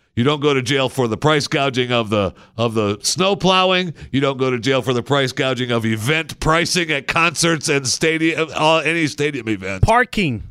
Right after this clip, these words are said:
Speaker 1: All of it. It's all price gouging. But you, you say there's a hurricane coming. You have to sell water. You have to give the water away. You have to lose money. That's agonizing. This kid should be in jail. Price gouging.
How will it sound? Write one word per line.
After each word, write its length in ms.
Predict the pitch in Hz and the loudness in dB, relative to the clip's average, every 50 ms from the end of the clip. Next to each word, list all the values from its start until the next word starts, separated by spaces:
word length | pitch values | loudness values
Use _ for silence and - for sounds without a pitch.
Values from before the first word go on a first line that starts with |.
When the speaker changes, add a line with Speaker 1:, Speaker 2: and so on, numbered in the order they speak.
| - - - - - | -18 -18 -18 -12 -4
Speaker 1:
All 200 | - 160 160 139 | 0 0 2 2
of 80 | 117 95 | 2 0
it. 140 | 73 65 | -4 -8
It's 120 | - 107 127 | -6 -2 0
all 160 | 147 131 117 | 0 0 0
price 260 | - 107 98 90 80 | 0 0 -2 -2 -2
gouging. 420 | - - 82 73 71 65 64 - _ _ _ _ _ _ _ _ | -4 -6 -6 -6 -6 -10 -12 -16 _ _ _ _ _ _ _ _
But 220 | - 135 131 123 123 | 0 0 0 2 0
you, 260 | 151 185 185 151 - - - - _ _ _ _ | 0 0 0 -2 -4 -12 -20 -20 _ _ _ _
you 180 | - 135 180 185 | -2 0 0 2
say 220 | - - 196 185 | 2 2 2 2
there's 220 | 185 175 170 165 156 | 2 2 2 2 2
a 80 | 156 | 2
hurricane 480 | 143 165 170 156 131 - 151 131 123 107 | 2 2 2 0 0 -2 -4 -4 -4 -2
coming. 440 | - 127 110 104 104 101 98 90 - - _ _ _ _ _ _ | -2 0 0 0 0 -2 -4 -4 -12 -16 _ _ _ _ _ _
You 160 | - 127 151 | 2 4 4
have 100 | 156 151 135 | 4 2 2
to 80 | 143 | 0
sell 320 | 135 - 156 151 143 139 127 | 0 2 2 2 2 2 2
water. 360 | 131 131 131 131 131 131 135 | 2 4 4 4 4 2 2
You 80 | 135 | 2
have 80 | 151 143 | 0 0
to 80 | 147 127 | -2 -4
give 440 | 120 110 101 131 160 151 139 120 | -6 -2 0 0 2 2 0 0
the 120 | 117 123 120 | 0 2 2
water 380 | 117 117 110 107 101 101 92 | 4 4 2 2 2 0 0
away. 340 | 92 92 92 90 85 73 78 | 0 0 0 0 -2 -2 -2
You 80 | 82 113 | -2 -2
have 80 | 120 | 0
to 80 | - 117 | 0 -2
lose 360 | 107 107 113 117 113 107 92 | 0 2 2 2 2 2 0
money. 380 | 85 90 85 78 73 71 65 - _ _ - | -2 -2 -2 -2 -2 -4 -8 -10 _ _ -4
That's 300 | 120 123 110 - - - - - _ _ - | -2 -2 -2 -2 -6 -14 -14 -16 _ _ -6
agonizing. 580 | 107 95 85 85 80 73 67 69 69 - 71 73 _ _ | -6 -6 -4 -6 -8 -8 -10 -10 -10 -10 -12 -14 _ _
This 140 | - 127 - | -2 -2 -2
kid 220 | - - 92 78 | 0 -2 -2 -2
should 140 | - - 69 | -2 -6 -4
be 140 | 67 80 80 | -2 -2 -2
in 80 | 82 80 | -2 -2
jail. 360 | 76 76 73 76 69 65 - _ _ _ _ _ _ _ _ _ _ _ _ _ _ _ - | -2 -4 -4 -4 -6 -8 -14 _ _ _ _ _ _ _ _ _ _ _ _ _ _ _ -6
Price 300 | - - 104 98 82 - | -2 0 0 0 -2 -2
gouging. 500 | - 90 82 80 76 71 76 69 69 | -2 -2 -2 -2 -2 -4 -6 -8 -10